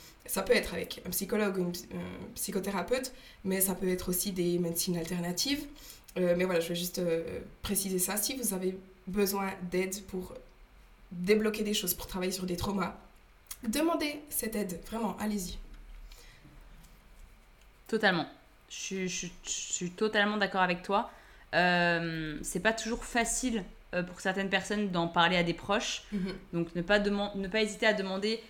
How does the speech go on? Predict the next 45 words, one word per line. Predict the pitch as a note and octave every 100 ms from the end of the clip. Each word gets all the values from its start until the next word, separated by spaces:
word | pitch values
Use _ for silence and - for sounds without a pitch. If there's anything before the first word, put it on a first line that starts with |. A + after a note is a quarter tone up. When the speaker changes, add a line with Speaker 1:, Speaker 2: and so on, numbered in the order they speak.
| - F#3
Speaker 2:
une | F#3
aide, | G#3 G#3 F#3+
euh, | F#3 F3 - -
qui | -
soit | G#3
totalement | F#3+ G#3+ G#3+ A3+ A3+
extérieure, | G#3+ - - G3+ G#3 A#3 - - - - E3+
euh, | F3
qui | E3+
s-, | - -
qui | -
vienne | F#3+ A3
de | G3+
quelqu'un | G3+ F#3 A3
que | G#3+
vous | F#3 F3+
ne | F3
connaissez | F#3 F3+ F3+
pas | A3
personnellement, | A3 G#3 - G#3+ G3 F#3+ G#3+ - - - -
euh, | F3 F3+ F3 F3
avec | F3 F3+
qui | - G#3+
vous | G3 F3
aurez | F3+
peut-être | F3 F3+ F#3
moins | G3+ A3
de, | G3 F3+ F3
de, | E3+ E3+
de | E3
blocage | E3 F#3 G#3+ A3 A3 G3 -
pour | -
parler. | - F3+ F#3+ B3+ - - - - - -
Euh, | F#3 F3+ F3 F3 F3 E3+ E3+ F3 F3
et | G3+
aussi | G3 - B3
faire | G#3+ G3
attention | G3+ F#3+ G#3+
à | F#3+
vous | F3 A3+
à | G3
ce | G3
niveau-là, | G3 F#3 G3+ A3+ A3+
parce | F3+ -
que, | - G#3